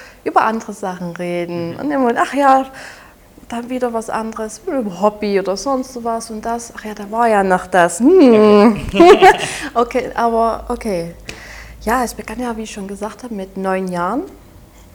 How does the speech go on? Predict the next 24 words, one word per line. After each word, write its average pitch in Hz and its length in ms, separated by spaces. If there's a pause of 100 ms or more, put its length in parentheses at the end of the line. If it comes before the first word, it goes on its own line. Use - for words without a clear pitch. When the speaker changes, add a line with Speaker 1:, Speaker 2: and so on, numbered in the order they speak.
(600)
Speaker 1:
und 202 220
es, - 320 (520)
ja, 285 280
es - 180
war 233 140
halt 240 180
so 226 240
ganz 233 340
langsam. 185 760 (440)
Er 208 140
wollte 240 360
mich 240 200
erst 233 240
mal 226 120 (180)
testen. 185 600 (320)
Was - 200
Speaker 2:
Okay. - 160
Speaker 1:
kann 370 160
er 170 260
denn? 160 460 (920)
Wie 202 160
weit, 208 240
wie, 226 180
wie, 226 80